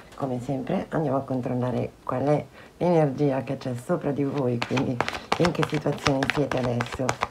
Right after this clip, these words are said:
Controlliamo subito qual era quello delle risposte per vedere proprio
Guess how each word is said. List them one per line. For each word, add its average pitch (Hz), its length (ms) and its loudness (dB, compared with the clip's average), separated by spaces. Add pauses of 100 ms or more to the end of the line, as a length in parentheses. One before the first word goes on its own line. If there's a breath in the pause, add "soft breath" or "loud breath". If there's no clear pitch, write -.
(4000)
Controlliamo 135 800 2
subito 139 420 -4
qual 131 180 -4
era 131 200 -2
quello 127 180 -2
delle 127 260 0
risposte 190 580 0
per 151 160 2
vedere 131 400 2 (400 loud breath)
proprio 147 640 0